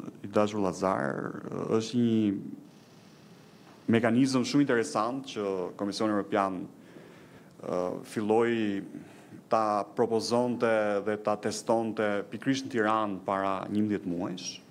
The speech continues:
gjatë, ë, summitit procesit Berlinit që u zhvillua këtu, dhe jo vetëm që ky mekanizëm pati pranimin solidar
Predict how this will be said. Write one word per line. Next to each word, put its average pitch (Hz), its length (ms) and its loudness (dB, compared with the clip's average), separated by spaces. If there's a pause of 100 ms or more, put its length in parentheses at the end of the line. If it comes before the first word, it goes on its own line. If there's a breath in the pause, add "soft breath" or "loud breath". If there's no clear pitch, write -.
(720 loud breath)
gjatë, 98 460 -2 (160)
ë, - 20 -6
summitit 104 460 -4
procesit 101 400 -10
Berlinit 98 420 -2
që 90 80 -6
u 87 80 -6 (160)
zhvillua 80 400 -12
këtu, 147 220 -6 (100)
dhe 143 140 4 (240)
jo 110 100 0
vetëm 147 240 2
që 143 140 0 (680)
ky 135 160 2
mekanizëm 131 540 2
pati 117 340 0 (2250 loud breath)
pranimin 120 720 4
solidar 120 560 2